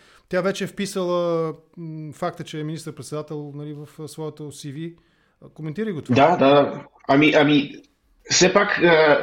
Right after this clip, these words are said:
Speaker 2: много лошо е за, а, за си ви-то да имаш големи пролуки. Тя след като напусна поста си на еврокомисар, подаде оставка,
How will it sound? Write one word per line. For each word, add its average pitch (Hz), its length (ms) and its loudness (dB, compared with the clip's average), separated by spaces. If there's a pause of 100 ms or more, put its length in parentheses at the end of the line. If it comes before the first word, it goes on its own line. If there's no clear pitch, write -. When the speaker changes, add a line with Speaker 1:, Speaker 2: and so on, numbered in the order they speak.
Speaker 2:
много 165 320 6
лошо 170 340 6
е 156 100 6
за, 139 160 6
а, 117 840 4
за 123 180 2
си 156 160 2
ви-то 160 240 4
да 147 100 6
имаш 147 240 4
големи 135 340 6
пролуки. 123 400 4
Тя 131 180 4
след 147 180 4
като 151 220 2
напусна 120 580 2 (120)
поста - 240 0
си - 120 -2
на 107 80 2
еврокомисар, 92 600 -2
подаде 107 220 2
оставка, 104 480 0